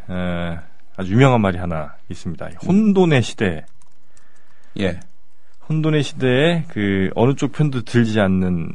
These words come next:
Speaker 2: 음.
Speaker 1: 뭐 이런 일을 한 사람들에게
Speaker 2: 네.
Speaker 1: 뭐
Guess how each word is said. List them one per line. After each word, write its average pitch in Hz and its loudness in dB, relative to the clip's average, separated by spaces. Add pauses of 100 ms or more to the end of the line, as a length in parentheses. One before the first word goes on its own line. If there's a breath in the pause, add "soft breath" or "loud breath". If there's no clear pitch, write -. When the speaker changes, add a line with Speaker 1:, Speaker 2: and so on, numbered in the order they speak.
(120)
Speaker 2:
음. 95 -6
Speaker 1:
뭐 85 -4
이런 107 4
일을 101 0
한 135 0
사람들에게 98 0
Speaker 2:
네. 101 -4 (400 loud breath)
Speaker 1:
뭐 98 -6